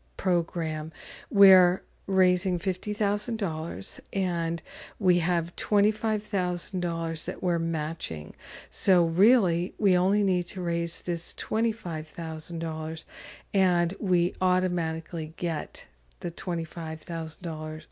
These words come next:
matching grant. So we have a couple weeks to do this. It's the perfect time of the year if you'd like to make a tax-deductible contribution to support the programs that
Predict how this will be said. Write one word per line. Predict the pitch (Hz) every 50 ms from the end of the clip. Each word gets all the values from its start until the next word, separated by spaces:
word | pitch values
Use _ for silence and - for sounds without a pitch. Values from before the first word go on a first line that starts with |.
| _ -
matching | 180 175 170 160 156 151 - - 160 156 156 151 -
grant. | - 165 165 151 147 143 147 - - - _ - - - - - - - - - -
So | - - - 202 185 180 175 180 -
we | 254 214 185 170
have | 160 175 165 165
a | 156
couple | - - 190 - 220 208
weeks | 196 202 196 190 - - - -
to | 202 180
do | 175 - 180 175 165
this. | 165 170 170 170 - - - - -
It's | 185 - - -
the | 160
perfect | - - - - 202 196 - 220 208 -
time | - - 190 190 185 185 185
of | 180
the | - 190
year | 175 170 170 170 165 165 165 165
if | 160 - -
you'd | 175 165
like | 170 165 160 165 165 -
to | - 170 156 - - - - - - -
make | - 196 185 185 180 180 185 - - _ -
a | 180
tax-deductible | 170 - - - 170 170 165 - - 190 175 - 175 165 - - 190 175 175 170 165 170 _
contribution | - - _ - - 180 170 165 - - 180 170 - 170 165 165 160 - - 165 160 160 - - - - - - _ -
to | - 175
support | 165 - - 196 190 - - - - - 254 247 208 175 156 151 - -
the | 180 170
programs | - - - 196 190 180 - 190 175 170 165 160 160 - - -
that | - 185 170 160 156 156 156 -